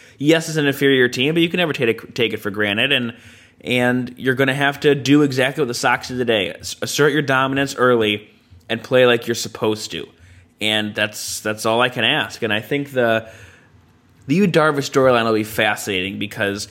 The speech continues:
his postseason and his subsequent first two years with the Cubs have been just a downward spiral. And of course that's due to the Astros and everything that did to him both mentally and even physically and how he pitched. And now here's kind of that fresh start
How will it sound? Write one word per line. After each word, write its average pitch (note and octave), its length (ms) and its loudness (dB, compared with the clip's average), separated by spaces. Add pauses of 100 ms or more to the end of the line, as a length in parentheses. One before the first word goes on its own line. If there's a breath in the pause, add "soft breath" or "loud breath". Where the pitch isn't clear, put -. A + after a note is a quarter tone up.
(180 soft breath)
his F3 220 0
postseason D3 800 2 (240 loud breath)
and A#2 80 -2
his A#2+ 100 0
subsequent C#3+ 500 0
first C#3+ 320 0
two D3 80 0
years C3+ 180 2
with B2 60 -14
the B2 80 -6
Cubs A#2 500 0 (440 soft breath)
have B2 240 -4
been B2+ 460 0
just - 380 -2 (100)
a A#2+ 100 2
downward A2+ 540 -2
spiral. G2 520 -2 (100)
And A2 120 -4
of G#2+ 140 -4
course D#3 300 4
that's D3 160 0
due D3 100 2
to C#3+ 80 6
the C#3 140 2
Astros A#2 600 2 (240 loud breath)
and A2+ 140 -4
everything C3+ 260 2
that C3 160 0
did B2 180 2
to A#2 60 0
him A#2 240 -2
both A#2 220 2
mentally A2+ 540 0
and A2 120 -2
even A2 200 -4
physically G#2+ 480 -2
and G#2 100 -2
how G#2 140 -4
he G2+ 100 -2
pitched. - 460 -6 (720 soft breath)
And B2 140 0
now B2+ 220 0
here's E3 280 -2
kind F3 260 -2
of F3+ 60 2
that F3+ 80 -10
fresh F#3+ 260 0
start G3 380 0